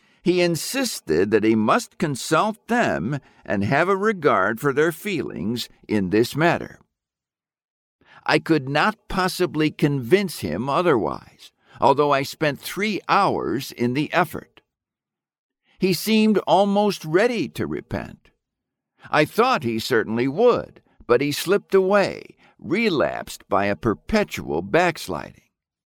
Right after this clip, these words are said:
I expect he will be found at last among the lost in the lake of fire. Would you not expect such a result if he tore himself away under such an excuse as that?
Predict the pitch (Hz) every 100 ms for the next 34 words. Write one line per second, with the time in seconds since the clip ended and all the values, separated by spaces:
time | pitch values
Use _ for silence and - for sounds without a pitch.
0 | _ _ _ _ - 147 151 143 - 170
1 | 165 95 - 143 147 143 131 - 165 202
2 | 208 208 147 165 120 107 - 123 110 135
3 | 147 156 165 135 76 73 - - _ _
4 | 117 120 127 98 80 104 98 - 120 76
5 | - _ _ _ _ _ _ _ _ _
6 | _ _ - 208 233 233 170 127 101 -
7 | - - 127 165 - - 117 - 98 85
8 | 87 101 101 131 - _ 143 - 107 101
9 | 85 - 135 139 147 117 104 123 104 -
10 | 80 85 92 120 131 175 165 - - 156
11 | 135 120 - 127 - 104 65 - - 123
12 | 151 175 180 165 160 170 214